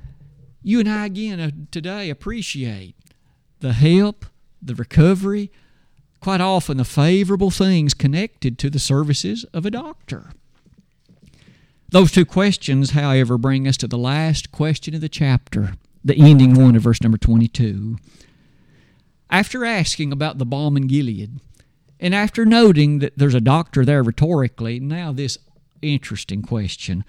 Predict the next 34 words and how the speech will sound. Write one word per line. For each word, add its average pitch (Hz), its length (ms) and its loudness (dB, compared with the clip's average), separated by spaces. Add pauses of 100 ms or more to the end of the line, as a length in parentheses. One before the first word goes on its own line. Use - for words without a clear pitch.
(200)
"Why 320 320 -2
then 131 680 -4 (920)
is 190 220 6
not 185 280 4
the 147 120 4
health 208 600 2 (220)
of 143 140 2
the 143 100 0
daughter 170 540 -2
of 143 160 -6
my 160 200 -4
people 127 460 2
recovered." - 720 -16 (880)
If 190 180 -8
they've 196 160 -8
got 202 280 -8
balm 220 320 -4
in 254 100 -6
Gilead, 190 520 -4 (300)
and 220 160 4
if 220 140 4
they've 214 160 2
got 226 220 2
a 220 60 -2
doctor 226 460 -4
there, 123 600 -8 (840)
why 208 240 -6
don't 226 200 -6
they 220 140 -6
apply 135 560 -6
it 175 120 -12 (100)
and 175 120 -8
get 214 200 -10
better? 175 520 -14